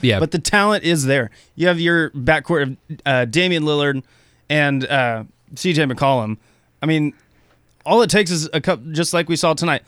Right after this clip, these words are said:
Speaker 2: all it takes is for them to see a couple go through, and they're rolling the whole night.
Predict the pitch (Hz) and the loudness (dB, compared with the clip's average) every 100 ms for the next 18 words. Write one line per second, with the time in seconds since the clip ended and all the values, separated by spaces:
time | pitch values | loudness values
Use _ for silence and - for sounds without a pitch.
0 | _ - 220 233 226 175 143 - - 170 | _ -4 0 0 0 -2 -6 -8 -6 0
1 | 165 143 - 139 151 151 151 139 - 147 | 0 0 -2 0 -2 -2 -2 -2 -2 0
2 | 160 175 _ _ _ _ _ 151 147 139 | 0 -2 _ _ _ _ _ 0 2 4
3 | 196 196 170 143 131 131 120 | 4 4 2 0 -2 -2 -4